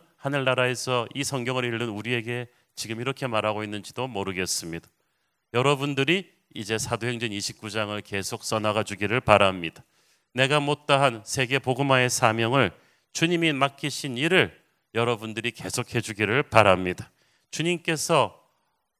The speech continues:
바로 이 바울의 이 부탁을 오늘 우리에게 명령하고 계십니다. 우리는 단순히 사도행전을 읽는 성도가 아니라 몸으로 살아내는 그런 성도,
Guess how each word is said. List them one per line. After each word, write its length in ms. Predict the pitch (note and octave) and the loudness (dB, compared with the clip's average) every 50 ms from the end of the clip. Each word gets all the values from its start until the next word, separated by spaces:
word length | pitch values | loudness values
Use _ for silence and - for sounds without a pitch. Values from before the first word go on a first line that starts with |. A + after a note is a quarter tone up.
| _ _ _ | _ _ _
바로 280 | - A2+ A2+ B2 B2 | -2 -2 0 0 -4
이 160 | C3 D3+ D#3+ | -4 -4 -6
바울의 680 | D#3 - - A#2+ A#2 B2+ C#3 C#3+ C#3+ C#3 C3 A#2+ A2+ - | -6 -2 2 2 4 4 4 2 2 2 2 0 -2 -6
이 180 | - B2 A#2+ A#2 G2+ _ _ _ _ _ _ _ _ _ _ _ _ _ _ _ _ | -6 -6 -6 -6 -8 _ _ _ _ _ _ _ _ _ _ _ _ _ _ _ _
부탁을 520 | - B2+ - - C3+ C3+ B2+ B2 C3 C3 A2+ | -12 -10 -6 0 0 2 2 2 -2 -2 -2
오늘 180 | B2+ C3+ C#3 B2 | -2 -2 0 -2
우리에게 400 | A#2 C3 D3+ E3 D#3 C#3+ D3 C3 | -2 0 0 0 2 0 0 0
명령하고 580 | A#2 A#2+ C3 C#3 C#3+ C3+ B2+ B2 A#2+ C3 C3+ | 0 0 0 0 0 0 0 0 0 -2 -4
계십니다. 600 | C3 - B2 A2 - - G#2+ G2+ F#2+ F2+ - - _ _ _ _ _ _ _ _ _ _ _ _ _ | -2 -2 -2 -2 -2 -4 -6 -6 -8 -8 -10 -12 _ _ _ _ _ _ _ _ _ _ _ _ _
우리는 340 | - A2+ A#2 A#2 B2 B2+ B2 - | -8 -6 -4 -2 -2 -2 -4 0
단순히 420 | A#2 A#2+ B2 C3 B2+ - C#3 C3 | 0 0 0 0 -4 -4 -4 -4
사도행전을 760 | A#2 - - B2+ A#2+ C3+ C3+ C#3+ C#3 B2 C#3+ C3+ C3 B2 G#2+ G2+ | -4 -2 -4 -4 -2 -2 -4 -4 -2 -4 -4 -4 -4 -4 -4 -6
읽는 500 | A#2+ B2 B2+ B2+ D3 D#3+ D3 B2+ G#2+ - _ | -4 -4 0 0 0 0 0 -2 -6 -12 _
성도가 500 | - - - A#2+ A2+ A2 A#2 A2+ A#2 A#2+ | -12 -8 -8 -6 -4 -6 -6 -2 0 -2
아니라 460 | A2+ G#2+ G#2+ G#2 G#2+ A2 B2+ D#3 E3+ - _ _ _ _ _ _ _ | 0 0 -2 0 0 2 2 0 -2 -6 _ _ _ _ _ _ _
몸으로 360 | A2 A#2 B2 B2+ C3 B2+ B2+ | -4 -4 -2 0 0 0 0
살아내는 640 | - - - E3 D#3+ D#3+ D#3 D3 C3+ B2 A#2 A2+ A2 | 0 -2 -2 0 0 0 0 0 -2 -2 -2 -4 -6
그런 260 | A2+ A#2+ A#2+ A#2 A#2 | -4 -2 -2 -2 -2
성도, 640 | A2+ - - A2 G2+ G2+ F#2+ G2 G2 F#2 E2+ - | -4 -4 -4 -4 -6 -6 -4 -4 -4 -4 -4 -10